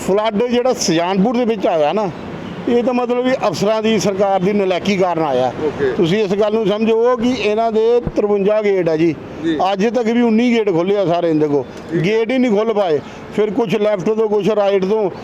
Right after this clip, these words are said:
Speaker 1: ਤੁਸੀਆਂ ਤੋੜਦਾ ਹੋਇਆ ਪਾਣੀ ਟੱਪ ਗਿਆ, ਸ਼ਹਿਰਾਂ 'ਚ ਵੜ ਗਿਆ, ਕੋਈ ਇੱਧਰ ਚਲ ਗਿਆ ਪਰਲੇ ਪਾਸੇ ਦਰਿਆ ਦੇ ਜਿਹੜਾ ਕੰਢੇ ਏਰੀਆ, ਉਹਨੂੰ ਵੀ ਉਹਨੇ ਡੈਮੇਜ ਕੀਤਾ। ਤੇ ਕੁਛ ਜਿਹੜੀਆਂ ਨਹਿਰਾਂ ਹੀ ਆ, ਉਹ ਤਾਂ ਮਤਲਬ ਵੀ ਉਹਦੇ ਕੰਟਰੋਲ ਹੀ ਕਿਸੇ ਦਾ ਨਹੀਂ
Speaker 2: ਮੋਹਨ ਜੀ,
Speaker 1: ਉੱਥੇ।
Speaker 2: ਤੁਸੀਂ ਤਾਂ ਕਾਫੀ ਸਮੇਂ ਤੋਂ ਐਕਟਿਵ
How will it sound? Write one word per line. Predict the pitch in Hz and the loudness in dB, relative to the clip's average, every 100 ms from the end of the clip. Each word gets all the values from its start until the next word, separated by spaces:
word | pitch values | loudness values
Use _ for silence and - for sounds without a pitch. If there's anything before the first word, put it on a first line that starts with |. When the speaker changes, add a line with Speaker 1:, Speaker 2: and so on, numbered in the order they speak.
| - - | -8 -2
Speaker 1:
ਤੁਸੀਆਂ | 196 202 208 | 0 2 0
ਤੋੜਦਾ | 202 190 190 214 | 2 0 2 2
ਹੋਇਆ | 196 185 | 2 2
ਪਾਣੀ | 196 202 | 0 0
ਟੱਪ | 196 180 | 0 -2
ਗਿਆ, | 165 190 202 | 0 0 2
ਸ਼ਹਿਰਾਂ | 180 202 214 | 2 0 0
'ਚ | 208 | 0
ਵੜ | 196 | 0
ਗਿਆ, | 196 196 | 2 2
ਕੋਈ | 190 196 | 2 0
ਇੱਧਰ | 190 202 214 202 - - - - | 2 2 0 -2 -8 -14 -12 -4
ਚਲ | 190 190 | -2 2
ਗਿਆ | 196 | 0
ਪਰਲੇ | 180 196 190 | 0 0 0
ਪਾਸੇ | 196 185 185 | 0 0 0
ਦਰਿਆ | 180 185 185 185 | 0 2 2 2
ਦੇ | 190 - - - - | 0 -2 -10 -12 -2
ਜਿਹੜਾ | 185 | 0
ਕੰਢੇ | 190 190 196 214 | 0 0 2 2
ਏਰੀਆ, | 196 196 190 165 - - 196 | 2 2 2 0 -6 -6 -2
ਉਹਨੂੰ | 190 226 | 0 2
ਵੀ | 226 | 2
ਉਹਨੇ | 208 208 | 2 0
ਡੈਮੇਜ | 196 196 190 | 0 0 0
ਕੀਤਾ। | 175 170 202 170 - - 220 | 0 2 0 -2 -6 -6 -4
ਤੇ | |
ਕੁਛ | 175 220 | 0 0
ਜਿਹੜੀਆਂ | 175 214 214 214 | 2 0 0 0
ਨਹਿਰਾਂ | 190 202 220 | 0 0 0
ਹੀ | 220 | 0
ਆ, | 202 151 - - 247 | 0 -4 -10 -4 -2
ਉਹ | 226 | 0
ਤਾਂ | |
ਮਤਲਬ | 247 247 254 | 0 0 0
ਵੀ | 254 | 0
ਉਹਦੇ | 247 247 | 2 0
ਕੰਟਰੋਲ | 233 240 226 240 | -2 -2 0 2
ਹੀ | 254 226 | 2 2
ਕਿਸੇ | 190 196 | 2 0
ਦਾ | 196 | 0
ਨਹੀਂ | 180 175 | 2 2
Speaker 2:
ਮੋਹਨ | 175 240 | 0 -2
ਜੀ, | 254 | -2
Speaker 1:
ਉੱਥੇ। | 240 | -2
Speaker 2:
ਤੁਸੀਂ | 254 269 | 0 0
ਤਾਂ | |
ਕਾਫੀ | 262 226 233 | 0 0 0
ਸਮੇਂ | 233 226 | 0 0
ਤੋਂ | 220 | 0
ਐਕਟਿਵ | 233 226 | 0 0